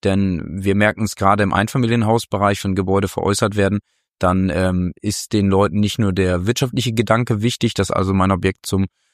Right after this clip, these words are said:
höchstmöglichen Preis veräußert wird, sondern häufig sind ja auch Emotionen da im Spiel, was die Verkäuferseite angeht. Und natürlich ist so ein, ähm, so eine energetische Sanierung eine Investition in die Zukunft für das Gebäude und gleichzeitig auch eine Vision,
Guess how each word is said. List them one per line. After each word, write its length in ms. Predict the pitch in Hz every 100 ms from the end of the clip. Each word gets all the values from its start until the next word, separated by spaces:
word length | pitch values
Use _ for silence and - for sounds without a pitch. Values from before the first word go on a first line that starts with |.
| _
höchstmöglichen 600 | 120 110 127 113 107 107
Preis 340 | - 90 127
veräußert 520 | - 135 123 127 131 117
wird, 220 | 131 -
sondern 360 | 104 104 101
häufig 320 | 95 107 110 101
sind 120 | 104
ja 80 | 98
auch 120 | 98
Emotionen 640 | 107 101 - - 110 131
da 240 | 113 117 123
im 160 | 120
Spiel, 420 | 110 - 117 117 101
was 180 | 98 -
die 120 | 107
Verkäuferseite 840 | - 98 - 127 - 127 131 131
angeht. 340 | - 131 131 139 _ _ _ _
Und 120 | 110
natürlich 560 | 107 104 - 117 117 - - _ _ _
ist 300 | 110 104 -
so 160 | 110 107
ein, 300 | 104 104 98
ähm, 360 | 87 92 92 92
so 80 |
eine 160 | 78 98
energetische 560 | 95 92 101 101 98 101
Sanierung 520 | 98 101 101 107 101
eine 260 | - 95 98
Investition 640 | 101 95 - 95 - 107
in 100 | 92
die 100 | 95
Zukunft 440 | - 135 - 143
für 80 | -
das 180 | - -
Gebäude 340 | - 113 117
und 140 | 104 107
gleichzeitig 400 | 107 101 110 101
auch 120 | 92
eine 200 | 107 101
Vision, 580 | 101 95 98 101 113